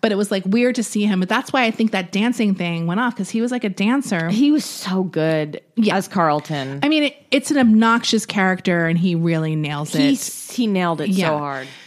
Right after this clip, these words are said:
Speaker 1: So in twenty-nine, uh, he at some point does a stand-up comedy set. I guess he, like, dabbles in stand-up co-,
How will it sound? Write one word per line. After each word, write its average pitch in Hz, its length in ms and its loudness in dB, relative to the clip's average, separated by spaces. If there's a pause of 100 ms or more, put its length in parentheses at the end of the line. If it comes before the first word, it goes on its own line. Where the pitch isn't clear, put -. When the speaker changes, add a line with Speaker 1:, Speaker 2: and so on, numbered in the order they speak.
(260)
Speaker 1:
So 254 640 2 (180)
in 240 140 4
twenty-nine, 294 600 0 (280)
uh, 190 500 0 (140)
he 339 340 2
at 370 100 0
some 254 220 2
point 220 220 0
does 185 120 0
a 175 60 -2
stand-up 202 520 0
comedy 180 440 0
set. 151 220 -6
I 131 60 -6
guess 165 220 -6
he, 180 140 -2
like, 147 220 -6
dabbles 165 440 -2
in 156 100 -2
stand-up 151 340 -4
co-, 147 220 -6